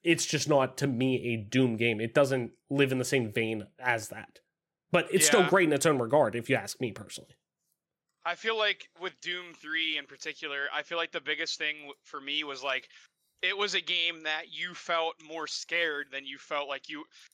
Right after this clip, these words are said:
Speaker 2: like, Doom one and the original games, like, it felt like you were a badass demon, demon killer, you know what I
Speaker 1: Mm-hmm.
Speaker 2: mean? Like, you were killing demons.
Speaker 1: Yeah.
Speaker 2: And Doom three felt more like, "Oh no, I'm scared of the demons." Like,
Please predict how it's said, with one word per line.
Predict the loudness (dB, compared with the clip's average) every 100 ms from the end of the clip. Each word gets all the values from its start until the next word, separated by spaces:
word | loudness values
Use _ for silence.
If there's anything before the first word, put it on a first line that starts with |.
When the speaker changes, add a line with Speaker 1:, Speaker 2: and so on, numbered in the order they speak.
| -4
Speaker 2:
like, | -4 -2
Doom | -2 -2 -4
one | 0 2 2 2
and | 0 -2
the | -2
original | -2 -2 -4 -6
games, | -2 0 0 -2
like, | -4 -4 -10 -6
it | -4
felt | 0 0
like | 0
you | -2
were | -2
a | 0
badass | 0 0 -2 -2
demon, | -2 -2 -6 -14 _
demon | -4 -2 -2 -4
killer, | -6 -4 -6
you | -4
know | 0
what | 0
I |
Speaker 1:
Mm-hmm. | 0
Speaker 2:
mean? | -2
Like, | -4 -8
you | -10
were | -8 -10 -10
killing | -6 -4 -2
demons. | 0 0 -2 -6 -12 -2
Speaker 1:
Yeah. | 0 0 -2 -4 -2
Speaker 2:
And | -4 -10 _ -8
Doom | -6 -6
three | -6 -4
felt | -2 -2 -2
more | -2 -2
like, | 0 -2 -2
"Oh | -4 -2
no, | -2 0
I'm | -2 -6
scared | -2 0 0
of | -2
the |
demons." | -6 -6 -4 -6 -8 -8
Like, | -6